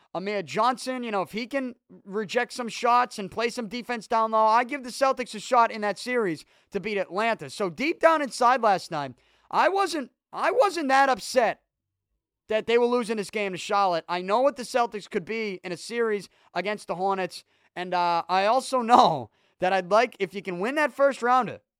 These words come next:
and first round series, I'd like to avoid Cleveland in the first round. So if you do drop to the sixth seed, I don't think that's the worst thing in the world if you're thinking big picture.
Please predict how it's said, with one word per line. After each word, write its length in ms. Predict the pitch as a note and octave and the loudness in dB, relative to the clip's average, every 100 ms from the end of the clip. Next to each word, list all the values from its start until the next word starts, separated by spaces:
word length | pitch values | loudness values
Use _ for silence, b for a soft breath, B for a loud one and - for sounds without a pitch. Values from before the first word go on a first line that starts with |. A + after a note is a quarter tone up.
| _ _ _ _ _ - | _ _ _ _ _ -16
and 140 | C#3+ | -6
first 240 | G#3 A#3 | 0 0
round 220 | A#3 A#3 G3+ | 2 0 0
series, 340 | A3 B3+ B3 | -4 -2 -2
I'd 140 | F#3 | -2
like 160 | F#3+ A3 | 0 0
to 80 | A3 | 0
avoid 280 | F3 G#3 F#3 | 0 0 -2
Cleveland 300 | G3+ G#3 F3+ | -2 -2 -4
in 60 | |
the 80 | D3 | -6
first 280 | G3 F3+ - | -4 -4 -2
round. 220 | F3+ C3 | -6 -6
So 80 | - | -10
if 80 | D3+ | -12
you 80 | |
do 260 | A3 F#3+ G#4 | -6 2 2
drop 300 | D#4+ D#4+ F4 | 4 4 4
to 100 | - | 2
the 80 | C#4 | -6
sixth 260 | A3 C#4+ - | -6 -8 -6
seed, 300 | G3 D3+ B2+ _ _ - | -6 -6 -8 _ _ -10
I 60 | D#3+ | -2
don't 240 | D4 G4 | -2 -2
think 240 | F#4+ F#4+ A#3+ | -4 -4 0
that's 240 | D#4 - | 0 0
the 100 | C#4+ | -2
worst 520 | C4 G#3+ C4 C4+ - D#3 | 0 6 6 6 -4 -4
thing 420 | A#3+ A#3+ A3+ G#3+ _ _ - | -2 -2 -4 -8 _ _ -6
in 340 | A3 G#3+ G3 - _ | -2 -2 -4 -10 _
the 140 | E3 | -2
world 420 | F3+ F3 G3 E3 D3+ | 0 4 4 2 0
if 120 | D#3+ | -8
you're 80 | D#3 | -8
thinking 280 | F#3 E3 | -6 -6
big 200 | D3+ E3 | -4 -4
picture. 340 | C3+ F3 - | -4 -8 -6